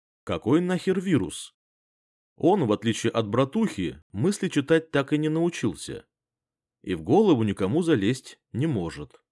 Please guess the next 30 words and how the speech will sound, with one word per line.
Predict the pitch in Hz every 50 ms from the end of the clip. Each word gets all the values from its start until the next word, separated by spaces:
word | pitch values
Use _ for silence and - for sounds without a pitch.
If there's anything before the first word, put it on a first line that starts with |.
| _ _ _ _ _ _ _ _ _ _ _ _ _ _ _
А | - - 78 85 87
в | 95
остальном | 98 - - 120 135 151 196 240 220 160 -
чувствует | - - 196 - - 170 170 160 -
себя | - 156 143 151 143 127
только | - - 170 170 - - 156
здоровее, | 143 139 160 170 190 196 185 185 110 85 71 - - _ _ _ _ _ _ _
одышки | - - 85 - 214 - - 101
стало | 92 - 104 95 90 90
меньше | 90 92 131 160 175 - - 160
от | 160 156 -
курева | - 165 165 156 156 139 139 135 135 - _ _ _ _ _ _
и | - 233
бегает | 202 131 113 107 95 87 95 92 87 82
быстрее | 82 95 - - 101 92 90 87 85
Ченни. | - - - 101 90 85 85 85 80 73 73 _ _ _ _ _ _ _ _ _ _ _ _ _ _ _ _ _ _ _
Так | - 110 101 -
что | - - 107 104 104 104
даже | 101 98 107 107 95 110
если | 113 110 113 - 120 117
мелкий | 120 123 123 113 101 - 113
и | - 127 123
наградил | 123 123 120 127 127 127 127 185 240 240
его | 220 170 135 110 104 98
чем-то, | - - 98 87 80 69 - 69 60 53 - - _ _
то | - 165 220
это | 233 - 202
только | - 185 170 151 - 147
на | 131 127
пользу. | 123 - 95 92 85 80 78 69 - - - - _